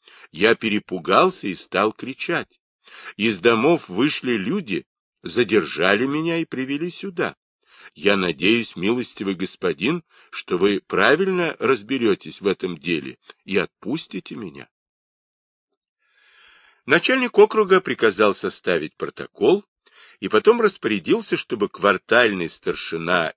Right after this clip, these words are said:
и следователь по уголовным делам в сопровождении стражников,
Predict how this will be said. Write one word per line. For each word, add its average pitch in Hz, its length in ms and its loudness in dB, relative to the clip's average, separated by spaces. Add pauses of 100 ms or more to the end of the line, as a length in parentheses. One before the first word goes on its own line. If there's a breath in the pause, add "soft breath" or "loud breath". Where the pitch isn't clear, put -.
и 80 140 -10
следователь 78 880 -6
по - 140 -10
уголовным 69 640 -10
делам 131 400 -2 (520 loud breath)
в - 60 -16
сопровождении 113 800 2
стражников, 107 1000 0